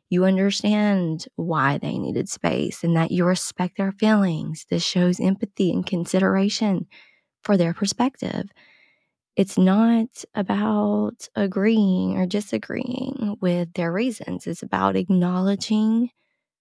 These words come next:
their right to feel that way. And this can help diffuse any tension and pave the way for open communication.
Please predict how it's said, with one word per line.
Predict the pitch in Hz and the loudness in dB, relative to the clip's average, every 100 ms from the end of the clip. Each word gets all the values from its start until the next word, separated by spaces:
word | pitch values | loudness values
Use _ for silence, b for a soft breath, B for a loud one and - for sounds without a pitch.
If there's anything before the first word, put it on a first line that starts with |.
| _ - | _ -2
their | 220 196 | 0 2
right | 214 226 - | 0 -2 -4
to | - | -8
feel | 202 226 220 | -6 -6 -4
that | - - | -6 -6
way. | - - - 196 _ _ _ _ _ _ _ _ _ _ _ _ _ _ _ _ _ _ _ _ - | -8 -10 -10 -14 _ _ _ _ _ _ _ _ _ _ _ _ _ _ _ _ _ _ _ _ 0
And | 180 | 4
this | 180 180 - | 4 2 -2
can | - - 185 180 175 | -14 -2 0 2 2
help | 175 165 170 - | 0 0 -2 -4
diffuse | 175 - 185 190 196 190 202 | -6 -2 0 2 2 0 -4
any | - 180 175 170 170 170 170 _ _ _ _ _ _ _ _ _ - | 0 2 2 2 2 0 -2 _ _ _ _ _ _ _ _ _ -4
tension | 240 233 226 233 226 220 220 | 2 2 2 2 4 4 2
and | - 190 180 | 0 0 -2
pave | 185 190 190 185 | 0 0 0 -2
the | 180 180 | -4 -2
way | 185 220 233 190 196 | -2 -2 -2 -2 -2
for | 202 - 196 - | -4 -8 -8 -4
open | 208 202 214 | -4 -2 -4
communication. | 214 208 208 202 - 254 - 185 - - 196 | -2 -2 -2 -4 -4 -6 -4 -6 -6 -8 -8